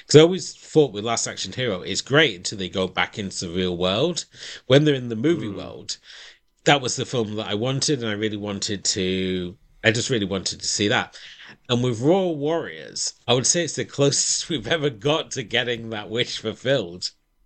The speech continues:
Speaker 2: Hmm.
Speaker 1: Just obviously with Michelle Yeoh and, like, <laughs> ten years earlier.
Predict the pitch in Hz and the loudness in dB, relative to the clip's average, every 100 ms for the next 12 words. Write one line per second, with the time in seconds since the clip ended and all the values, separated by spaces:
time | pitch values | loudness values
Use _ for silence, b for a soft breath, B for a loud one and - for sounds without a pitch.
0 | _ _ _ _ _ _ _ b b b | _ _ _ _ _ _ _ b b b
1 | b b b - _ _ _ 117 120 113 | b b b -20 _ _ _ -10 -6 -6
2 | 104 90 B B B B - 123 117 104 | -6 -10 B B B B -2 0 0 0
3 | 104 113 104 101 107 101 - 104 104 98 | -2 -2 -2 -4 -4 -2 0 0 0 -2
4 | 101 110 98 95 - - 101 92 - - | 0 -2 -4 -8 -12 -2 0 2 -2 -14
5 | - _ _ - - - - - 131 - | -20 _ _ -10 -8 -6 -6 -4 -4 -4
6 | 101 - 120 101 110 107 110 131 110 87 | -2 4 4 4 0 0 0 -2 -4 -6